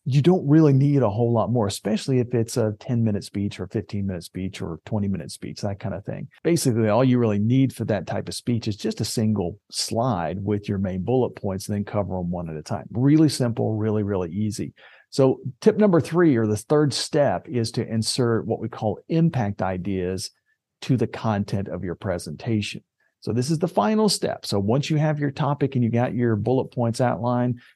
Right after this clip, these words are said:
then you want to come back and put in what we call impact ideas. Most people will make the mistake of adding sub bullet points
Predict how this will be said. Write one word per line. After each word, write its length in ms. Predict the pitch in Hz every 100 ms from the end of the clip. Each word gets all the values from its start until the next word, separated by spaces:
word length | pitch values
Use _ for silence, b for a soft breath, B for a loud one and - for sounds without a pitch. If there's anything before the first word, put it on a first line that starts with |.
| -
then 140 | 139
you 80 | 160
want 120 | 147
to 120 | 120
come 140 | 135 117
back 280 | 113 110
and 160 | 117 101
put 200 | - 110
in 160 | 101 101
what 120 | 95
we 120 | 101
call 260 | - 101 85
impact 460 | 104 98 98 101
ideas. 340 | 82 98 69 -
Most 300 | 139 160 -
people 520 | 151 147 135 131 123 b b b _
will 100 | 127
make 220 | 123 127 127
the 60 |
mistake 460 | 113 104 123 117 117
of 100 | 101
adding 420 | 87 110 104 98
sub 500 | 95 - 135 117 98
bullet 320 | 95 90 73 -
points 400 | 82 69 -